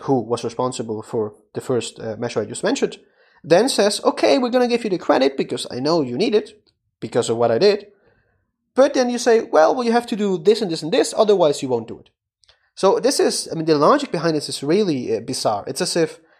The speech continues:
Alex was here one day, you know, calmly walking through the house, and I would grab him, throw him in my room, take out the key,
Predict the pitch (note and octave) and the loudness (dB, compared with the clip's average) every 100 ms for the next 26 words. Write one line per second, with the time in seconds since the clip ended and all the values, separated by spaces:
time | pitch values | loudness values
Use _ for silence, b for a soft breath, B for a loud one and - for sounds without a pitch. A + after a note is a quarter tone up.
0 | b D3+ F#3+ A3 G#3 - E3+ D3+ - F#3 | b 2 4 4 0 -2 0 0 0 -4
1 | F3 D#3 C3+ C#3+ C#3+ C3 C3 C#3 D3 C3 | 2 2 4 0 0 -8 -4 0 2 0
2 | B2 A#2+ _ _ _ _ _ _ _ - | -6 -12 _ _ _ _ _ _ _ -4
3 | - E3 G3 D#3 C#3+ E3+ F3+ C#3 C3 C3 | 2 2 2 2 4 4 2 -8 -6 -4
4 | G#3 B3+ - b b b D3 C3+ B2+ B2+ | -2 -4 -8 b b b -2 0 0 0
5 | D3 G#3 A#3 A#3 G#3 A3 b b b b | 2 2 2 -2 -2 -8 b b b b
6 | _ _ _ _ _ _ - E3+ A3+ G#3+ | _ _ _ _ _ _ 2 4 4 2
7 | F#3 E3+ D#3 G3 A3 G#3 G#3 b _ - | 0 0 2 0 0 -2 -8 b _ -2
8 | G3+ G#3 E3 D3+ - A3 A3 G3 | 0 0 -4 -6 -6 -6 -6 -10